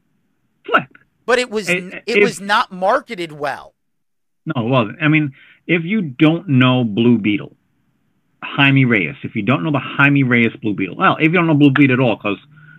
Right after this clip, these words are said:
Speaker 1: I just know Ted Kord
Speaker 2: Yep.
Speaker 1: in the comics, and Ted Kord was killed by, uh, Max Lord.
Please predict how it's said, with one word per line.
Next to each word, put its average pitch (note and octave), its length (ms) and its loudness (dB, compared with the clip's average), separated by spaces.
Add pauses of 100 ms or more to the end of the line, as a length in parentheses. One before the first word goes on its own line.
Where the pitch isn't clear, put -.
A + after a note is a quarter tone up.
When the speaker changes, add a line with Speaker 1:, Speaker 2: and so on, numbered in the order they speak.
(120)
Speaker 1:
I C3+ 120 4
just C3+ 200 2
know C3 160 2
Ted A#2+ 240 0
Kord A2+ 420 0 (220)
Speaker 2:
Yep. D#3+ 180 -4
Speaker 1:
in A#2 80 0
the A#2 60 0
comics, A#2 440 0
and G#2+ 140 -4
Ted - 200 -6
Kord A2+ 220 0
was G2+ 140 -6
killed G#2+ 320 -4
by, G#2 380 -2
uh, G#2 280 -6
Max G2+ 320 0
Lord. F#2+ 300 -8